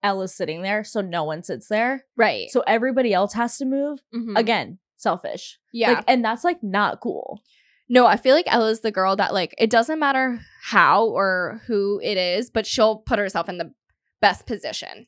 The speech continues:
Speaker 1: Right, which is what Winnie was saying. Like, I have, I, I, I don't know which side I'm on, so I'm gonna look at it through the lens of both sides.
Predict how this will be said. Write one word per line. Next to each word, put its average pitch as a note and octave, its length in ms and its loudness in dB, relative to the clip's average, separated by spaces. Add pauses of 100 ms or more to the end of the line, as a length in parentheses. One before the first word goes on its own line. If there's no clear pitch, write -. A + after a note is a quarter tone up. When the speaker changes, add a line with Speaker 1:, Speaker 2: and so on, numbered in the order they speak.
Speaker 1:
Right, G#3+ 340 2
which F3 140 -4
is A#3 140 -4
what G#3 280 -2
Winnie C#4+ 220 -6
was A3 200 -4
saying. C3 260 -2
Like, A#2 180 -10 (380)
I A#3 120 2
have, C#4 320 0 (680)
I, A#3 140 -2 (100)
I, A#3+ 120 0
I A#3+ 140 2
don't A#3 220 -2
know D4 120 -2
which C#4 160 -4
side G#3 360 0
I'm F#3 260 -4
on, E3+ 460 -2 (640)
so - 140 -2
I'm A#3 120 -2
gonna A3 160 -2
look G3 220 -4
at G3+ 100 -2
it F#3+ 160 -2 (160)
through G#3+ 120 -4
the F#3+ 80 -6
lens E3+ 220 -4
of F3+ 200 -10
both D#3 220 -2
sides. - 600 -8